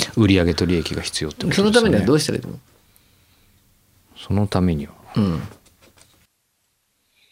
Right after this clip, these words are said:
Speaker 2: まあ、そもそも今のところでそのまま掛け算でやっていけるかってありますよね。
Speaker 1: そう、その思考が間違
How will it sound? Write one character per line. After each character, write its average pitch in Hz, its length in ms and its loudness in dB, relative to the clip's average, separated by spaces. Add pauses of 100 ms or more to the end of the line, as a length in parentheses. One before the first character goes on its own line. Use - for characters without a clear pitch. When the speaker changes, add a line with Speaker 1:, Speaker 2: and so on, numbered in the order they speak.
(760)
Speaker 2:
ま 95 80 -2
あ、 - 20 -4
そ - 100 0
も 131 60 6
そ - 100 2
も 90 60 6
今 113 180 6
の 85 120 2
と - 100 -4
こ 98 140 4
ろ 95 100 6
で 85 80 0
そ - 160 2
の 92 80 6
ま 95 120 6
ま 90 280 4 (920)
掛 - 200 -2
け 139 60 6
算 107 160 4
で 85 80 4
や 85 80 4
っ - 40 -4
て - 100 0
い - 20 4
け 101 80 4
る 98 60 0
か 87 80 -2
っ - 40 -6
て - 120 -8
あ - 20 -4
り 78 60 -4
ま 78 100 -6
す - 80 -8
よ - 120 -16
ね。 - 120 -10 (240)
Speaker 1:
そ 226 220 2
う、 165 80 -2
そ 247 100 4
の 269 60 6
思 - 120 0
考 247 140 2
が 226 80 4
間 208 120 4
違 - 20 0